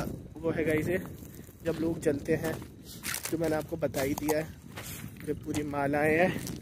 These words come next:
आप देख सकते हैं नदी है यहाँ पे अस्थियाँ भरते हैं। Guys मैं नदी के जहाँ पास ही जा रहा हूँ, but मेरे बस की नहीं हो रही।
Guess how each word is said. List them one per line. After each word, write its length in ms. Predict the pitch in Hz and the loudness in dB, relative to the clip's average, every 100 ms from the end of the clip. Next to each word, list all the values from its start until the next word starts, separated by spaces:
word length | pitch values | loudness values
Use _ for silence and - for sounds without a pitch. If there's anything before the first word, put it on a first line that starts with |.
| - - - - - - - - - - - - - | -6 -6 -8 -12 -14 -16 -16 -16 -14 -16 -16 -20 -8
आप 160 | 143 143 | -4 2
देख 180 | 143 - | 2 2
सकते 300 | - - 156 | -2 -2 2
हैं 80 | 151 | 2
नदी 220 | 139 127 | 2 0
है 140 | 143 | -2
यहाँ 180 | 139 139 | -2 -4
पे 200 | - 156 | 6 6
अस्थियाँ 420 | 147 - - 151 143 | 6 2 -2 -2 -2
भरते 280 | 139 - | -6 2
हैं। 100 | 151 | 6
Guys 200 | 160 165 180 | 8 8 8
मैं 60 | |
नदी 260 | 156 143 143 | 6 6 6
के 100 | 151 | 8
जहाँ 160 | 156 | 8
पास 280 | 156 151 143 - | 8 6 4 4
ही 60 | |
जा 140 | 156 135 | 6 8
रहा 120 | 143 | 6
हूँ, 60 | 175 - - - - 180 | 2 -4 -20 -20 0 10
but 140 | 196 | 12
मेरे 240 | 196 190 | 12 12
बस 200 | 190 185 - | 12 12 8
की 120 | 180 | 8
नहीं 160 | 170 | 10
हो 80 | 165 | 8
रही। 160 | 135 | 6